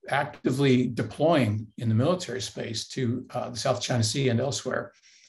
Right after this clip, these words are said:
in the region to make known that, uh, we have op-, options as well in terms of balancing power. The China E U summit has been delayed indefinitely. Again, the conditions are not right, uh, they're noting.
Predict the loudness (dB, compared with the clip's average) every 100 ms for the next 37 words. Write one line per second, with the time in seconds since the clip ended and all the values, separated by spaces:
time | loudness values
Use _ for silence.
0 | _ -2 2 4 4 4 0 -2 0 2
1 | 0 -4 -4 0 0 0 -2 -4 -8 -8
2 | -6 -2 -2 -4 -10 _ _ -6 2 4
3 | 6 6 6 2 0 -4 -4 -4 -4 -4
4 | 2 2 2 0 -4 -2 0 0 0 -2
5 | -2 -4 -6 -8 -4 -2 -4 -8 _ -20
6 | -20 -20 -20 -4 2 6 6 8 6 4
7 | 6 6 6 4 2 2 0 2 4 4
8 | 4 2 2 0 -2 -2 -4 -6 -6 -6
9 | -6 -8 -8 -6 -4 -4 -4 0 2 2
10 | 2 2 2 2 -2 -2 -8 _ -8 -6
11 | -4 0 2 2 2 0